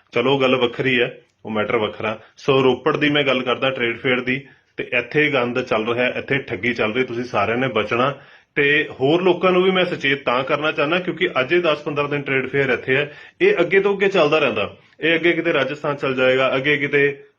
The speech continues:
ਹੋਰ ਚੱਲ ਜਾਏਗਾ, ਕਦੀ ਆਗਰੇ ਚੱਲ ਜਾਏਗਾ। ਇਹ ਲੋਕ ਜਿਹੜੇ ਆ, ਇਹ ਏਦਾਂ ਹੀ ਠੱਗੀ ਮਾਰਦੇ ਆ,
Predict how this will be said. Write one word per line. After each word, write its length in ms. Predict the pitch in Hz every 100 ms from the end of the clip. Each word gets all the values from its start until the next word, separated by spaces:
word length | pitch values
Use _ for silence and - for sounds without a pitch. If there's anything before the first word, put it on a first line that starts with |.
| _
ਹੋਰ 160 | 135 156
ਚੱਲ 180 | 156 131
ਜਾਏਗਾ, 260 | 131 131
ਕਦੀ 200 | 131 131
ਆਗਰੇ 320 | 127 120 127
ਚੱਲ 240 | 135 131 120
ਜਾਏਗਾ। 360 | 120 123 139 -
ਇਹ 220 | 160 180
ਲੋਕ 600 | 202 175 147 - - 185
ਜਿਹੜੇ 280 | 180 170 185
ਆ, 80 | 196
ਇਹ 220 | 170 208 151
ਏਦਾਂ 260 | 131 165
ਹੀ 80 | 190
ਠੱਗੀ 320 | 180 139 156
ਮਾਰਦੇ 460 | 165 147 117 113 139
ਆ, 140 | 180